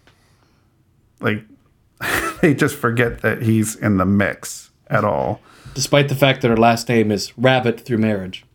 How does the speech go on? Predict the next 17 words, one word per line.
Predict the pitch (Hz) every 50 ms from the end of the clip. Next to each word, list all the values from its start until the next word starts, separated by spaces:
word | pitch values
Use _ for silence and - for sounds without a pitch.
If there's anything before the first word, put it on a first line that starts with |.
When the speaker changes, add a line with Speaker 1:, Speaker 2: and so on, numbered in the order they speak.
| _ _ -
Speaker 1:
<laughs> | - 117 - - - - - - - - - _ - 190 - -
Right. | - - - - 185 - - - _ _ _ _ - -
Speaker 2:
She's | - - - 147 156 147
not | 180 170 165 143
born | 165 175 180
a | 156
rabbit. | 135 120 107 107 104 98 - - - - _ _ _ _ _ _ _ _ _ _ _ _ _ _ _ _ -
Speaker 1:
You | 208 165 180
just, | 160 202 190 165 - - - - - -
you | 139 117 117 143 151
just | 147 165 160 143 - -
see | - - - 147 160
her | 160 127 139 143 143 139 135 151 - 143 139
on | 110 107 113 120 120 117 117 117
so | 117 - - - 139 139 139
much | 139 135 127 131 - -
more | 127 120 123 123 120 117 113 101 -